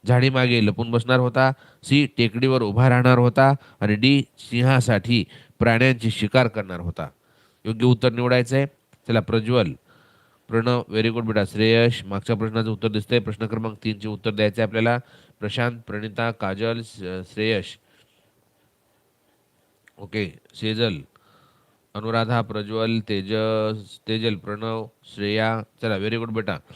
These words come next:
लावण्या, काव्या, सोहम, तेजस्विनी, अक्षय, आदित्य, श्राव्या, चला, विशाखा, संस्कृती, ढाणे, ओके, प्रसाद, श्यामल, चला, जाधवर, श्रावणी, दिशांत परगे दिसला नाही, संस्कृती, ओके, वेदांत,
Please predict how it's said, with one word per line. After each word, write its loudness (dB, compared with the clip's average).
लावण्या, -2
काव्या, -2
सोहम, -4
तेजस्विनी, -6
अक्षय, -4
आदित्य, -2
श्राव्या, -2
चला, 0
विशाखा, -2
संस्कृती, -6
ढाणे, -4
ओके, -8
प्रसाद, 0
श्यामल, -4
चला, 2
जाधवर, -2
श्रावणी, -2
दिशांत -4
परगे -4
दिसला -2
नाही, -4
संस्कृती, -6
ओके, -4
वेदांत, -4